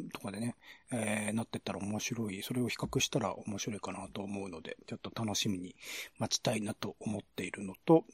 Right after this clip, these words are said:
この収録日の翌日にね、やる水曜ネクストはなんと、中江功さんっていうかつてのトレンディードラマをこう、バンバン作り続けていた、あ、プロデューサーの方の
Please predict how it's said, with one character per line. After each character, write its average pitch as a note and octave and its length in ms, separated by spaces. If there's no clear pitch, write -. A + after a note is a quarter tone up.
こ - 100
の D#3+ 100
収 F#3 260
録 F3 260
日 A#2 140
の D#2+ 60
翌 G#2+ 220
日 G3+ 220
に F#3 140
ね、 F#3+ 200
や A2+ 120
る A#2+ 60
水 E3 280
曜 E3 220
ネ D#3 100
ク C3+ 120
ス - 100
ト A#2 100
は G2+ 100
な D3 120
ん C3+ 40
と、 - 220
中 F#3+ 240
江 F#3 60
功 E3+ 260
さ E3 120
ん D#3 60
っ C#3+ 40
て - 120
い D3+ 40
う D3 80
か - 100
つ - 80
て C3+ 100
の G2 80
ト D3+ 140
レ F#3+ 80
ン G3 80
デ F3+ 80
ィ F#3+ 60
ー D#3+ 40
ド F3+ 100
ラ D#3 120
マ G#2 140
を F#2+ 260
こ G#2+ 320
う、 - 420
バ C#3 80
ン D3 120
バ D3 100
ン D3 60
作 - 220
り D3 80
続 C#3+ 260
け C3 120
て A2 120
い F#2 100
た、 - 400
あ、 A2+ 60
プ C3+ 120
ロ A#2+ 60
デ G#2+ 100
ュ A#2 60
ー - 20
サ A2+ 200
ー G#2 400
の G#2+ 120
方 C3 300
の G#3 260